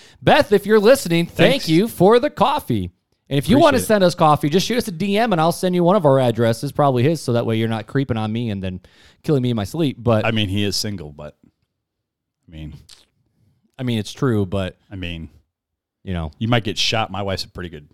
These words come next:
Speaker 1: <laughs>
Speaker 2: She hears everything.
Speaker 1: So if you're gonna break into a house, break into the person that literally doesn't wake up for beans.
Speaker 2: Yeah,
Speaker 1: Like, I don't
Speaker 2: his
Speaker 1: wake up
Speaker 2: house.
Speaker 1: for anything. So it's,
Speaker 2: My
Speaker 1: it's
Speaker 2: house should
Speaker 1: absolutely
Speaker 2: get
Speaker 1: fun.
Speaker 2: shot.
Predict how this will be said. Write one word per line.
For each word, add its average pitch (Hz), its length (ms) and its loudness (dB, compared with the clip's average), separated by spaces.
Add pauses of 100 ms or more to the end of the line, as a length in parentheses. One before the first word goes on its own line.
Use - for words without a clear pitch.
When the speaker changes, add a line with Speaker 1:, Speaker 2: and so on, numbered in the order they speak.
(240)
Speaker 1:
<laughs> - 1040 -4
Speaker 2:
She 143 120 2
hears 131 340 -2
everything. 98 440 -10 (240)
Speaker 1:
So 220 200 0
if 202 220 -2
you're 202 80 -4
gonna 208 120 0
break 190 260 0
into 175 120 0
a 160 60 4
house, 170 140 2
break 160 240 0
into 170 120 -4
the 147 80 -4
person 147 320 -2
that 131 160 -4
literally 135 320 0
doesn't 123 220 -2
wake 120 180 -2
up 117 140 -4
for 113 120 -4
beans. 104 520 -4
Speaker 2:
Yeah, 101 140 -2
Speaker 1:
Like, 117 180 -4
I 127 120 -2
don't 123 100 0
Speaker 2:
his 117 80 0
Speaker 1:
wake 117 80 -2
up - 80 -4
Speaker 2:
house. 117 140 -2
Speaker 1:
for 107 120 -2
anything. 101 380 -6
So 120 340 0 (260)
it's, 127 320 -2
Speaker 2:
My 135 120 4
Speaker 1:
it's 139 100 4
Speaker 2:
house 131 160 4
should 117 120 2
Speaker 1:
absolutely 120 120 0
Speaker 2:
get 101 80 2
Speaker 1:
fun. 95 80 2
Speaker 2:
shot. 92 320 -4